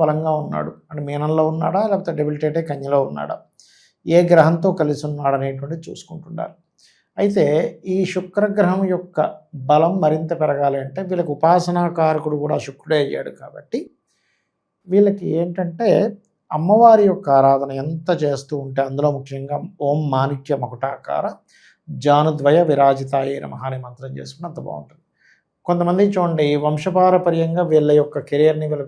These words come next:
సంతానానికి అందించడం జరుగుతుంటుంది చూసారా. నైంటీ నైన్ పర్సెంట్ of పీపుల్కి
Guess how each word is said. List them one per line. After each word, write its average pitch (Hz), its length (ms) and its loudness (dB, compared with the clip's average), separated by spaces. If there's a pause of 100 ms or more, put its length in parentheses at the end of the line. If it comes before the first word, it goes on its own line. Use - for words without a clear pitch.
(120)
సంతానానికి 139 540 -10
అందించడం 131 500 -14
జరుగుతుంటుంది 135 520 -14
చూసారా. 151 300 -12 (880)
నైంటీ 196 420 2
నైన్ 202 220 2
పర్సెంట్ 160 300 2
of 156 120 0
పీపుల్కి 135 460 -10